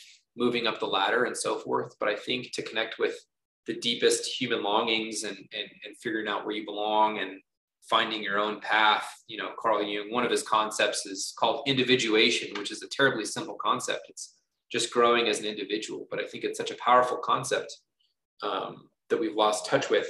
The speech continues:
within the context of mythology and storytelling, um, that it really can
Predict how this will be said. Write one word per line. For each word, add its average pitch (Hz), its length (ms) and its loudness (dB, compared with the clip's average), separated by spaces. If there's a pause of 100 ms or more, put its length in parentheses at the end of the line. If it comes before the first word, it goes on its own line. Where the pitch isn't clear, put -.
(200)
within 123 200 0
the 110 80 -2
context 120 480 2
of - 100 -4
mythology 113 520 0
and 104 100 -6
storytelling, 104 680 -2 (580)
um, 95 540 -6 (480)
that 110 240 2
it 113 200 -4
really 120 800 4
can 101 460 -4